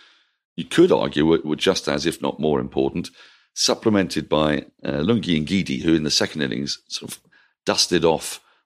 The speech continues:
the rustiness of the first innings, which he only bowled five or six overs.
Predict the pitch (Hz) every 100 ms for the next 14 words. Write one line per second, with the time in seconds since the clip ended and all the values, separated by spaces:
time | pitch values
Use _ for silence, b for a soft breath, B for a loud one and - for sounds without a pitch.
0 | - 73 76 - 82 69 - 65 67 82
1 | 80 - 62 57 73 - - 73 71 67
2 | - 73 64 - - 73 85